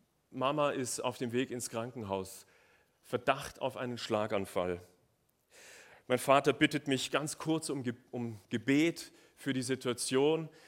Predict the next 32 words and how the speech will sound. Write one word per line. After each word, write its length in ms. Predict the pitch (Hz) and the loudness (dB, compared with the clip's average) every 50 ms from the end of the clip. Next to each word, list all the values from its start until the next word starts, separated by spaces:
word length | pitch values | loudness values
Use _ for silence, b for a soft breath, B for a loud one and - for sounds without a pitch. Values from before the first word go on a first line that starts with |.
| B B B B B B | B B B B B B
Er 140 | - 123 123 | -2 -2 2
setzt 300 | 120 139 135 - - - | 4 4 2 2 0 -4
sich 140 | 131 120 127 | -4 -2 -2
ins 160 | 123 117 - | -4 -2 0
Auto, 480 | - 123 131 147 147 147 147 147 143 | 2 4 4 4 4 2 0 -2 -2
fährt 340 | 139 - - 139 131 127 - | -4 -2 2 2 2 2 2
zu 120 | - 131 120 | 0 0 2
meiner 240 | 117 113 110 110 | 2 2 2 2
Mutter. 400 | 107 113 131 135 - 147 139 131 B B B B B B B B B B B B B B B B B _ _ _ _ _ _ _ _ _ _ _ _ _ _ _ _ _ _ _ _ _ - | 2 2 0 0 0 -2 -2 -2 B B B B B B B B B B B B B B B B B _ _ _ _ _ _ _ _ _ _ _ _ _ _ _ _ _ _ _ _ _ 0
Und 120 | 135 139 | 2 2
ich 320 | 147 139 - - - - - - - - | 4 4 2 0 -2 -4 -6 -10 -2 8
gehe 140 | - 156 160 | 10 10 10
zu 120 | - 165 | 10 8
meiner 220 | 151 143 139 139 139 | 6 8 8 6 4
Frau 640 | - - - 135 123 139 165 180 180 170 - - - _ _ _ _ _ _ _ _ _ _ _ _ _ - | 2 2 2 4 6 6 6 6 4 0 -6 -14 -20 _ _ _ _ _ _ _ _ _ _ _ _ _ -10
und 100 | - 127 | -4 0
gemeinsam 500 | 113 143 131 120 123 139 147 135 143 139 | 2 4 6 6 6 6 6 4 4 4
mit 240 | 131 139 135 - - | 4 2 0 -2 -6
ihr 240 | 143 139 156 160 151 | -2 0 2 2 4
und 80 | 143 135 | 4 2
mit 120 | 131 131 | 2 2
dem, 300 | 131 131 131 131 127 117 110 | 2 0 0 -2 -4 -6 -6
mit 160 | 139 131 123 | -6 -4 -4
diesem 180 | 147 139 147 139 | -2 -2 0 4
ganzen 380 | 131 156 175 196 - - 170 147 | 6 4 4 4 0 -2 -2 -2
Gefühlschaos, 1400 | 151 - - - - - 196 208 220 214 - - - - - - - 143 139 135 - - 113 98 92 - - | -2 -4 -6 -8 -4 0 0 0 2 0 -2 -6 -8 -8 -8 -4 -4 -2 -2 -2 0 0 -2 -2 -2 -4 -4
das 180 | 131 120 - | -4 -2 -2
sich 140 | - 135 - | -2 -2 0
da 100 | - 135 | 0 0
plötzlich 480 | 123 - 135 147 143 - 147 131 - - | 0 2 0 -2 -2 -2 -6 -8 -8 -8
in 140 | 131 131 131 | -8 -4 0
meinem, 320 | 123 120 120 117 117 | 2 2 2 0 -2